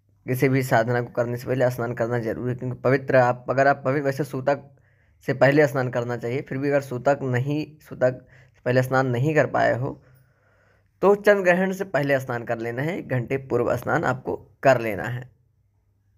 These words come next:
क्योंकि सारा नदी और जल का जो है, वह पवित्र हो जाएगा, गंगा के समान हो जाएगा,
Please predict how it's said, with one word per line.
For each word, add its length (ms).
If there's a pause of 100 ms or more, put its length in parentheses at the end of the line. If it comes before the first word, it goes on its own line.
(300)
क्योंकि 180
सारा 320
नदी 540
और 140
जल 180
का 160 (440)
जो 400 (720)
है, 120
वह 140
पवित्र 380
हो 100
जाएगा, 280
गंगा 300
के 140
समान 340
हो 100
जाएगा, 420